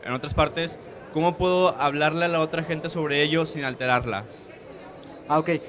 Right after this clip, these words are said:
Speaker 2: Es muy punto, un, un, hablas de un punto importante. ¿Cómo decirle a la gente, "Oye,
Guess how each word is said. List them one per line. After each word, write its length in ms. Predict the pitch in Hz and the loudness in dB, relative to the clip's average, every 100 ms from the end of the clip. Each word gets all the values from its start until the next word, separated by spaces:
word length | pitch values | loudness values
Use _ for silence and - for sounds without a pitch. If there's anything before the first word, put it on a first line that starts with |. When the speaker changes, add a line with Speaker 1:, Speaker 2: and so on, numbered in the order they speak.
| - | -2
Speaker 2:
Es 140 | 185 | 0
muy 120 | 220 220 | 2 2
punto, 280 | 226 214 - | 0 -4 -2
un, 100 | 196 190 - - - 185 | -2 -2 -6 -16 -12 -8
un, 100 | 180 | -2
hablas 260 | 180 208 208 | 2 4 4
de 80 | 202 | 0
un 80 | 190 | 0
punto 180 | 202 196 | 0 0
importante. 500 | 170 170 170 160 - - - | -2 -2 -2 -2 -8 -14 -6
¿Cómo 220 | 196 240 240 | 2 6 6
decirle 320 | 202 220 220 | 4 4 4
a 40 | |
la 120 | 180 | 4
gente, 360 | 165 196 175 160 - - - - - - - - - 151 | 2 0 -2 -4 -6 -18 -20 -20 -20 -20 -16 -16 -8 2
"Oye, 460 | 196 190 175 151 | 6 6 4 0